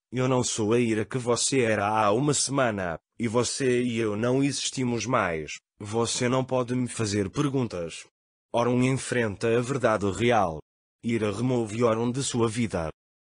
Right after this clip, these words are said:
Neva e Siangir também lutam. "Você perdeu o controle",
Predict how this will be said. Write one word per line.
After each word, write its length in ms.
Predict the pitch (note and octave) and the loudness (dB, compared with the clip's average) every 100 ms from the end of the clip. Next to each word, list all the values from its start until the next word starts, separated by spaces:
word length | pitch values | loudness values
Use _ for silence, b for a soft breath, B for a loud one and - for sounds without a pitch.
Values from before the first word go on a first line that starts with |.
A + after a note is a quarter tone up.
| - | -6
Neva 400 | C3+ A#2 F#2 A2 | -2 0 0 -2
e 120 | A2 | 0
Siangir 600 | G#2+ - A#2+ A#2 G#2 G2+ | -2 0 0 0 0 -2
também 400 | F2+ A#2 A#2+ A2+ | 2 2 2 2
lutam. 520 | A2 A#2 G#2 F2+ D#2+ D#2+ _ _ _ - | 0 -2 -4 -10 -12 -14 _ _ _ -12
"Você 500 | G#2 A#2 A2 - C#3+ | -2 0 0 -2 -2
perdeu 400 | D3 B2 A#2 A2+ | -2 -2 0 0
o 80 | G#2 | 0
controle", 680 | A#2+ A2+ C#3 A#2+ G2 E2 | -4 0 2 2 0 -8